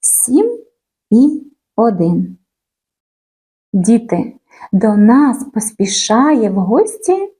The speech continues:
нова геометрична фігура. Це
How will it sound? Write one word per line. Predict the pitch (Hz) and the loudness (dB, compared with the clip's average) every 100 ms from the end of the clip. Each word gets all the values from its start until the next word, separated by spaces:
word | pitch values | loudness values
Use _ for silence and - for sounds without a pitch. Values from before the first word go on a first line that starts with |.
| _ | _
нова | 208 196 185 196 277 466 - | 0 2 0 0 0 -2 -6
геометрична | 220 202 202 196 220 294 302 - 247 214 - | 0 2 4 2 0 -2 -2 -2 -2 -2 -8
фігура. | _ 311 359 320 311 302 302 _ _ _ _ _ _ _ _ _ _ _ | _ 0 4 2 2 0 -4 _ _ _ _ _ _ _ _ _ _ _
Це | - 240 294 311 | -4 0 0 -2